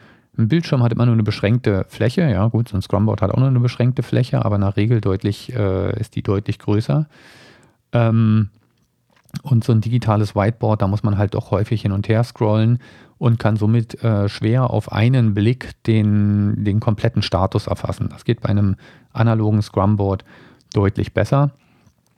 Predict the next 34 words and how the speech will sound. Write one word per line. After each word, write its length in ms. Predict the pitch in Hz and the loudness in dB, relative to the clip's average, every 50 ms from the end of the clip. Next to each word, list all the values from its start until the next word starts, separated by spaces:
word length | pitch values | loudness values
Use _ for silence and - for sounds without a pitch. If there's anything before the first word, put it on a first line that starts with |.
| _ _ _ - 147 | _ _ _ -8 -8
Auf 120 | 135 - | -4 0
der 80 | - 113 | 0 2
anderen 180 | 110 104 107 | 2 2 2
Seite 200 | 107 104 98 98 | 2 2 2 2
muss 160 | 107 101 - - | 0 0 0 0
man 80 | 104 | -2
auch 100 | 98 98 | 0 0
sagen, 220 | 101 101 98 107 107 | 0 0 2 2 2
wenn 100 | 101 101 | 2 0
man 100 | 101 98 | 0 -2
sich 160 | 98 - - | -4 -6 -8
erstmal 280 | - - - 110 101 | -10 -6 -4 -2 -2
an 60 | 98 95 | 0 0
ein 160 | 98 101 92 | -2 0 0
digitales 500 | 107 107 117 123 120 - 113 107 104 - | 0 0 0 -2 -2 0 0 0 -2 -2
Scrumboard 420 | - - 101 104 110 107 98 - | -2 -2 0 0 0 0 -2 -4
gewöhnt 380 | - 101 92 101 107 123 123 - | -4 -2 0 0 0 2 2 0
hat, 200 | 101 101 - - - - - - - - - _ _ _ | 0 0 -2 -4 -12 -20 -20 -20 -20 -20 -20 _ _ _
lernt 240 | - 107 104 104 - | 0 0 0 0 0
man 140 | 110 107 | 0 0
die 60 | 104 101 | 0 0
Vorteile 460 | - - 104 107 - 110 104 98 98 | 0 -2 -2 -2 0 0 0 0 0
da 140 | 101 98 98 | 0 0 0
auch 200 | - - 110 - | 0 0 -2 -2
schätzen. 480 | - - 98 92 - - - 131 120 | -2 -4 -4 -4 -2 -4 -4 -2 0
Da 100 | 113 110 | 0 0
sind 140 | 95 104 98 | 0 -2 -2
einfach 200 | 98 95 - 104 | -2 -2 -4 -4
so 120 | - - | -6 -4
Sachen 260 | - 92 90 - 107 98 | -6 -6 -4 -2 -2 -2
bei, 200 | - 98 98 98 | 0 -2 -2 -2
dass 180 | - 107 - | -2 -4 -6
ich 140 | - - - | -8 -6 -2
halt 240 | 107 107 101 - | -2 -2 -2 -4